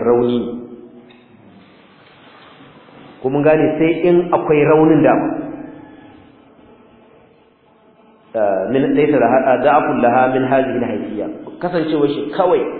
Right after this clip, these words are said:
hanya ɗaya ne, to ba rauni bane. Dan kaga za ka mutane suna cewa, "To ai, ai ma mutum ɗaya ne ya ruwaito." To sun makana maza. Dan mutum ɗaya ne ya ruwaito. Akwai mutum ɗayan da sai wajen dubu su taru ba su kai, ba su kai kwando shi.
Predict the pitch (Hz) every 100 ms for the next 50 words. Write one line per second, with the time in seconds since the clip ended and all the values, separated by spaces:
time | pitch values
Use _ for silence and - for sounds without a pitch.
0 | - 139 160 160 135 143 143 135 139 -
1 | - - - - 113 117 123 127 127 120
2 | - 143 147 143 143 139 135 131 131 127
3 | 117 - - 156 156 156 160 165 156 143
4 | 139 135 117 113 113 - - - - -
5 | - - - - - 120 160 170 156 151
6 | 135 123 117 - - - - - - -
7 | _ _ _ _ 131 135 131 135 120 117
8 | 110 110 - - - - - - - 120
9 | 165 180 180 165 160 160 147 - 165 170
10 | 170 170 170 190 185 131 135 127 - 131
11 | 127 - 127 127 139 139 - - 151 123
12 | - -